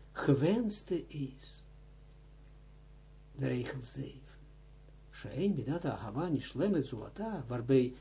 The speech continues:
zodat, dat er, dat geen, omdat er geen eigenschap van liefde, let op, even omdat geen, geen eigenschap van lief-, liefde wordt,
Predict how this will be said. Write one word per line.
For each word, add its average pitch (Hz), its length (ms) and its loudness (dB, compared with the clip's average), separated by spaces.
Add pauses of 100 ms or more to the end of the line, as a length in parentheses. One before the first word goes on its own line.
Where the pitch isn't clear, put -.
(200)
zodat, 131 500 8 (400)
dat 131 260 4
er, 123 240 4 (320)
dat 127 240 0
geen, 214 540 4 (640)
omdat 139 320 6
er 123 260 4
geen 208 680 2 (380)
eigenschap 143 1080 4 (880)
van 151 580 8 (1300)
liefde, 139 840 4 (560)
let 151 260 -6
op, 143 100 -6 (340)
even 208 400 4
omdat 156 260 6
geen, 214 560 2
geen 226 360 0
eigenschap 196 680 2
van 170 180 0
lief-, 170 300 -2
liefde 156 480 2
wordt, 147 300 6